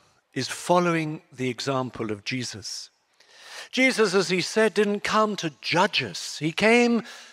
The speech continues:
to serve us. Jesus knows all of our needs, and he came to meet our greatest need of all by dying on the cross for us. You know, Paul uses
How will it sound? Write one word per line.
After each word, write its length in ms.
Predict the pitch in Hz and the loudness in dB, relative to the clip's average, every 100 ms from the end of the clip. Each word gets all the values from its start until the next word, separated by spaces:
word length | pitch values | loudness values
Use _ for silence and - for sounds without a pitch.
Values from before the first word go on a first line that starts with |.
| _ | _
to 140 | - 165 | -2 -2
serve 540 | - - 180 180 143 | -2 -2 2 2 0
us. 240 | 110 - | -6 -8
Jesus 440 | - 269 214 220 - - - | -2 -2 2 0 -2 -12 -10
knows 680 | 160 180 220 226 202 156 - - | 0 6 6 6 6 2 -2 -2
all 460 | 277 285 285 254 214 | 4 6 10 8 8
of 160 | 180 | 6
our 160 | 170 165 | 4 4
needs, 680 | 165 202 190 120 - - - _ _ _ _ _ _ _ | 4 4 2 0 -6 -14 -14 _ _ _ _ _ _ _
and 100 | 131 | -2
he 80 | 151 | -2
came 400 | - 196 180 156 | 0 0 0 0
to 120 | 147 | -4
meet 360 | 143 160 156 - | -4 -2 -2 -2
our 200 | 117 113 - | -2 -2 -6
greatest 640 | 117 147 156 - 143 - | -2 0 -2 -4 -8 -8
need 280 | 131 143 127 | -6 -6 -4
of 100 | 110 | -6
all 240 | 139 131 107 | -4 -6 -6
by 300 | 107 104 95 - - - | -6 -6 -6 -12 -18 0
dying 440 | 143 135 120 127 | 2 2 0 -2
on 200 | - 120 | -2 -2
the 80 | 110 | -2
cross 380 | - 117 98 - | -2 -2 -2 -8
for 300 | - 123 98 | -6 -8 -8
us. 340 | - - - _ _ _ _ _ _ - _ - - - | -12 -12 -14 _ _ _ _ _ _ -20 _ -18 -16 -10
You 80 | 208 | 0
know, 100 | 190 | 0
Paul 520 | - 220 226 214 190 | 4 6 8 6 2
uses 720 | 175 190 202 160 151 120 - | 2 4 4 2 0 -2 -8